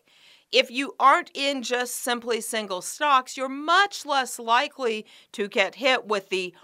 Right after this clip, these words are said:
one-day twenty percent surprise. Yeah, everybody kind of thought Facebook would have a day of reckoning. Nobody really knows when the day of reckoning is ever going to be.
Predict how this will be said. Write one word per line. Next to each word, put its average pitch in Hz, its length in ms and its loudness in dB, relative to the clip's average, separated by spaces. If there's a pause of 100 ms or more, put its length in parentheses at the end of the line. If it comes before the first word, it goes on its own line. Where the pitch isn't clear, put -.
(160)
one-day 190 920 4
twenty 220 420 -2
percent 175 460 -6
surprise. 165 640 0
Yeah, 381 340 6
everybody 320 540 4
kind 262 300 0
of 254 100 -4
thought 220 280 4
Facebook 208 440 -2
would 180 140 -4
have 170 200 -2
a 165 40 -2
day 151 180 -2
of 143 140 -2
reckoning. 190 540 2 (440)
Nobody 277 420 8
really 190 280 4
knows 156 260 -2
when 165 80 -10
the 156 80 -2
day 147 160 0
of 143 100 -2
reckoning 139 400 -6
is 127 140 -12
ever 131 180 -8
going 127 280 -6
to - 80 -20
be. 131 320 -6